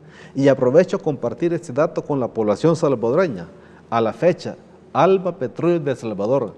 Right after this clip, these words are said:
ha contribuido en el pago de sus impuestos con cuatrocientos setenta y un millones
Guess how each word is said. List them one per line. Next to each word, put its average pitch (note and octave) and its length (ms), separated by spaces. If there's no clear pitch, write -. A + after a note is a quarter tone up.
ha E3 240
contribuido C3 840
en A#2 160
el G#2 140
pago E3 320
de C3+ 60
sus A#2+ 160
impuestos F3 680
con F#3 400
cuatrocientos C#3 1120
setenta A#2+ 680
y B2+ 160
un F#3+ 200
millones A2+ 680